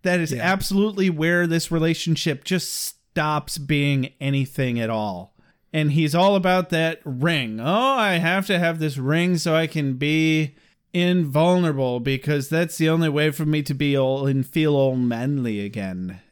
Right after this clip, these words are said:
Speaker 2: His exit line here, though, is he's like, "I'm gonna take my gem and go play outside." <laughs>
Speaker 1: <laughs> Yeah. I think it's funny that he discovered that she was wearing the Gem of Amara by trying to murder her. But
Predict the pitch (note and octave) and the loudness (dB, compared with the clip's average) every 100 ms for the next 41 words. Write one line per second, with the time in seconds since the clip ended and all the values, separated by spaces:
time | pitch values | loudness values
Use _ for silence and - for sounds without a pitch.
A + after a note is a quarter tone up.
0 | _ - A3+ G3 G3+ - F3+ D3+ D3 C3+ | _ -4 -4 -4 -6 -4 -4 0 0 0
1 | C#3 B2+ A#2+ A#2+ A2+ A2+ - B2 A#2 A#2 | 0 2 2 0 -2 -6 -6 -6 -6 -10
2 | - _ - - - A#2 - - F3 D#3+ | -16 _ -20 -18 -12 -12 -10 -2 0 0
3 | D3 D#3+ D#3 D3+ D#3+ D#3+ E3 E3 F#3 F#3+ | -2 -2 0 0 0 0 -2 0 0 0
4 | F#3+ B3 B3 B2 C3 - - - _ - | -2 -4 -4 -6 -10 -14 -12 -12 _ -20
5 | _ F#3+ - - _ - A#3 F3+ E3 D#3+ | _ -12 -12 -18 _ -2 0 2 0 -4
6 | - - _ - F#3 B3+ A#3 - A#3+ G#3+ | -10 -20 _ -4 0 2 0 0 0 2
7 | E3+ D3+ F3+ E3 D#3 - - F#3+ F3+ F3+ | 0 2 0 0 -4 -4 0 0 2 0
8 | E3 D3+ - F3 D3+ C3 D3 G3+ G3+ G3 | 0 -2 0 0 0 0 0 2 4 2
9 | F#3 E3+ F3 E3+ D#3 D3+ C#3+ C#3+ C#3 C3+ | 2 2 0 0 0 2 2 2 2 -2
10 | _ _ - C3+ C3+ - E3+ E3+ E3 D3 | _ _ -2 0 0 -2 0 2 0 0
11 | D3 C#3+ D3+ C#3+ A2+ G#2+ G2+ - - - | 0 2 2 0 -2 -4 -4 -8 -6 0
12 | F3 F3 | 2 0